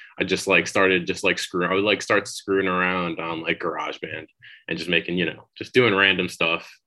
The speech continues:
Didn't really, no, nothing, nothing serious came out of that. But then once I, but then once I, um, but then the, the next year, yeah, in twenty seventeen, um, when I was home,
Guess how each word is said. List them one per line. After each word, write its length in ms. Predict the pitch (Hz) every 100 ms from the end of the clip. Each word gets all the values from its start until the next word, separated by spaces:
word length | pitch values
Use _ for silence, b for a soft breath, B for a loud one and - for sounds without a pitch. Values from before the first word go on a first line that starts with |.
| B B B -
Didn't 220 | 110 107
really, 240 | 107 107
no, 160 | 113 117
nothing, 320 | 120 123 127
nothing 240 | 120 123
serious 400 | 113 117 107 107
came 240 | - 107 101
out 140 | 95
of 40 | 90
that. 280 | 92 85 -
But 120 | 87
then 440 | 101 107 107 104 104 _ b b _
once 380 | 92 107 110 -
I, 400 | 110 104 98 95
but 140 | 92 92
then 180 | 110
once 260 | 107 113 113
I, 280 | 113 107 101
um, 480 | 92 90 87 85 85 _ _ _ _ _ _ _ _ -
but 80 | 107
then 240 | 104 104
the, 320 | 107 98 92
the 100 | 92
next 340 | 95 104 104 -
year, 100 | 98
yeah, 180 | 101 85
in 80 |
twenty 280 | 85 113 107
seventeen, 720 | - 104 98 - 104 95 87 - B B B B B 98
um, 420 | 95 87 85 87
when 140 | 95
I 160 | 98 98
was 200 | 92 87
home, 540 | - 101 98 92 87